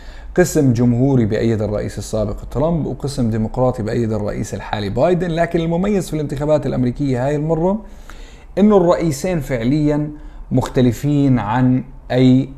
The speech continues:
رؤساء سابقين مروا على أمريكا. الرئيس ترامب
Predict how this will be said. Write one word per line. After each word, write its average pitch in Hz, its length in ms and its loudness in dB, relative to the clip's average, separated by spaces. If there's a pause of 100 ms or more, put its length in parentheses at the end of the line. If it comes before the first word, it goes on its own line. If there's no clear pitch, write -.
(360)
رؤساء 120 640 -2
سابقين 113 720 -2
مروا 107 280 -2
على 104 180 -4
أمريكا. 185 560 0 (460)
الرئيس 160 340 2
ترامب 143 500 0